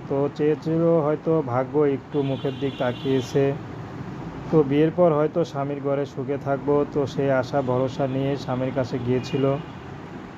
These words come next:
কিন্তু বেশ কিছুদিন সংসার করার পর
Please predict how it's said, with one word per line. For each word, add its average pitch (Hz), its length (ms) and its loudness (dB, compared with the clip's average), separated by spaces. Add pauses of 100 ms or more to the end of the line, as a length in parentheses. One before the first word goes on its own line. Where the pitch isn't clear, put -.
(300)
কিন্তু 180 480 6
বেশ 160 260 4
কিছুদিন 165 360 2
সংসার 147 560 -2
করার 139 280 4 (100)
পর 139 240 4